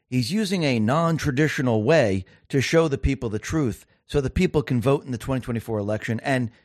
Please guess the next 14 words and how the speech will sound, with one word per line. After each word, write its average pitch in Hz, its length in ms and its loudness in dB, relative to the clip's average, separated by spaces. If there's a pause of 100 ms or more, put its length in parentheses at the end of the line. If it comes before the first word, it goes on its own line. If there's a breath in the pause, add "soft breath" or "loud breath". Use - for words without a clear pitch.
he 147 140 -4
can 135 220 -4
do 170 200 -2
things 139 340 -6
that 143 160 -4
he 127 140 0
normally 131 400 0
couldn't 113 360 -4
do. 123 320 -2 (300 soft breath)
So 156 140 0
when 151 140 4
you 143 100 2
step - 400 -4
back, 151 420 -2